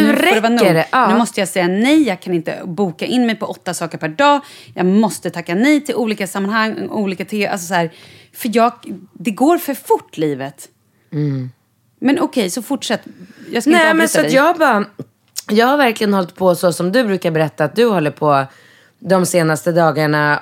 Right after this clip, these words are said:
Speaker 2: och bara känner så här, du vet, när man ba-, när jag bara, nu, innan jag kom hit, rusar jag upp och bara stod och åt en tonfiskburk
Speaker 1: Ja, nej.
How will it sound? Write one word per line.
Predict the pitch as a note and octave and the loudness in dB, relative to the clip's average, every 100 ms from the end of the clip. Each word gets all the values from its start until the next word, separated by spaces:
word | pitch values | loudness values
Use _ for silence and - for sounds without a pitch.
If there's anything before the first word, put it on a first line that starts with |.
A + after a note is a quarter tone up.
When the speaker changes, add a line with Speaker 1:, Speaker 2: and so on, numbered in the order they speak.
| - | -2
Speaker 2:
och | G#3 | -2
bara | F3 D#3+ | 0 0
känner | - E3+ D#3+ D#3 | 0 0 0 0
så | D#3+ | 0
här, | D3 D3+ | 0 2
du | |
vet, | F3+ F3+ | 0 0
när | F#3+ | 0
man | F#3+ F#3 | 0 0
ba-, | - | 0
när | G#3 | 0
jag | F#3+ | 2
bara, | F#3 | 2
nu, | G3 B3+ C4+ C4 C4+ - _ _ _ _ _ _ _ - | 4 4 4 4 -2 -10 _ _ _ _ _ _ _ 0
innan | A3 A3 A3 | 2 4 4
jag | G3 | 2
kom | F#3+ G#3+ | 2 2
hit, | A3+ G#3 - - - - | 2 2 -4 -20 -20 -4
rusar | G3+ C4 C#4 A3+ - C#4+ | 0 4 4 2 0 2
jag | B3 G#3+ | 2 2
upp | G3 F#3 - | 0 -2 -4
och | G#3+ | -2
bara | F#3+ F#3 | 0 -2
stod | - - C4 B3 A3 | -4 -2 0 2 2
och | A#3 F#3+ | 2 4
åt | F3 E3+ - | 2 0 -2
en | F#3 F3+ | -2 0
tonfiskburk | - B3 F#3+ D#3+ - E3+ - E3+ B3 C4 B3 | 2 4 2 0 -2 -2 -2 0 4 4 4
Speaker 1:
Ja, | |
nej. | G#3+ G3 F#3 F3 | -2 -4 -4 -4